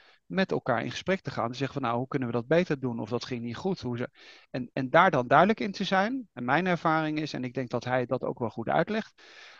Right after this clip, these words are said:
als je eerlijk en authentiek bent, dan accepteren dat de meeste mensen dat feedback ook. Omdat de mensen zijn wat dat betreft natuurlijk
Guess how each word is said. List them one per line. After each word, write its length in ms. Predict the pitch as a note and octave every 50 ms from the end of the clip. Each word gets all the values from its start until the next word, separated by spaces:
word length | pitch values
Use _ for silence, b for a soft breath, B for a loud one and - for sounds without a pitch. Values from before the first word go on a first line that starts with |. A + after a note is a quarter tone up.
| b
als 180 | b E3+ E3 -
je 60 | -
eerlijk 340 | - - G3+ G#3+ G3+ F#3 -
en 100 | D#3 C#3+
authentiek 480 | D3 C#3 C3 - B2+ A#2+ - - G3+ -
bent, 320 | - - D#4+ F4 - - - - - _ _ _ _ _ _ _ _ _ _ _ _ _ _ _ _ _ _ _
dan 300 | - - D#3 D#3+ D#3 D#3+ - _ _ _ _
accepteren 680 | - D#3+ - - - D3 - - G3 G#3+ A#3 G#3+ F#3
dat 140 | E3 D#3+ - _ _ _ _ _ _ _ _ _ _ _ _ - - - -
de 220 | - - D3 D3 D3
meeste 400 | D3+ D#3 D#3+ D#3 D3 - - D3
mensen 320 | D3 C#3+ C#3 C3 - C#3+
dat 180 | C3 B2+ - -
feedback 400 | - C#3 - - C3 A#2 A2+ -
ook. 300 | C3 B2+ B2 - - _ _ _ _ _ _ -
Omdat 420 | - C#3 C#3+ D3+ D3 - - - _ _ _ _ _ _ _ _ _
de 100 | - C#3
mensen 300 | C3 D#3 D#3+ D3+ - C#3+
zijn 180 | C3+ D3 C#3+ C#3+
wat 100 | C#3+ -
dat 100 | D#3+ D3
betreft 420 | D3 - D3 D3+ C#3 - - - _ b b b b b b b b b _
natuurlijk 500 | - - D#3 C#3 C3+ - D3 C#3+ C3+ B2+